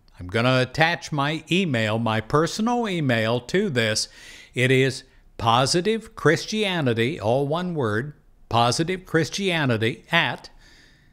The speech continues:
gmail dot com. Send it and say, "I request the prayer for perfect employment."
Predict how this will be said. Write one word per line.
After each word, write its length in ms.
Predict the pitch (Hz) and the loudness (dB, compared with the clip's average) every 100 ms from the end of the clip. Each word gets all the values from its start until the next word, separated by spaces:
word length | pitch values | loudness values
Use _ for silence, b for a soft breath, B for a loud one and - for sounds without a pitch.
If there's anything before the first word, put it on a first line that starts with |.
| b b b _ 113 | b b b _ -4
gmail 760 | 120 233 208 113 85 78 131 - - _ _ - | 2 2 2 -2 -4 -8 -12 -12 -20 _ _ -8
dot 320 | 101 117 156 - | 0 2 0 -2
com. 460 | 226 262 117 82 - _ _ - B B B B B | 0 0 -4 -10 -20 _ _ -20 B B B B B
Send 380 | - - 214 220 | -4 2 4 4
it 180 | 190 - | 0 0
and 220 | - 143 143 | 0 0 0
say, 420 | 170 165 170 - - | 0 0 -2 -6 0
"I 160 | 135 | 0
request 840 | 185 214 220 - 160 127 143 - - - - | 2 -4 -6 0 0 0 -2 -8 -14 -18 -6
the 200 | 127 135 | 0 0
prayer 480 | 131 175 165 131 123 | 0 2 4 2 -2
for 200 | - 127 | -4 -4
perfect 560 | - 151 123 165 - | 0 0 0 -4 -4
employment." 760 | 175 147 175 202 147 95 - | -4 -2 0 0 0 -4 -8